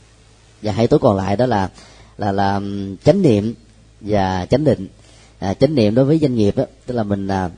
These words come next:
tập trung cao và thực tập, mà hơi thở, biết rõ về thân này như là một chức năng. Rồi dòng cảm xúc đó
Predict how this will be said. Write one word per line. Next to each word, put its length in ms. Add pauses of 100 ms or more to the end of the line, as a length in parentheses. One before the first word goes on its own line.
tập 220
trung 240 (240)
cao 320 (960)
và 560
thực 240
tập, 260 (380)
mà 140
hơi 180
thở, 480 (960)
biết 160
rõ 320
về 240
thân 220
này 140
như 100
là 100
một 200
chức 160
năng. 200 (920)
Rồi 100
dòng 180
cảm 200
xúc 220
đó 100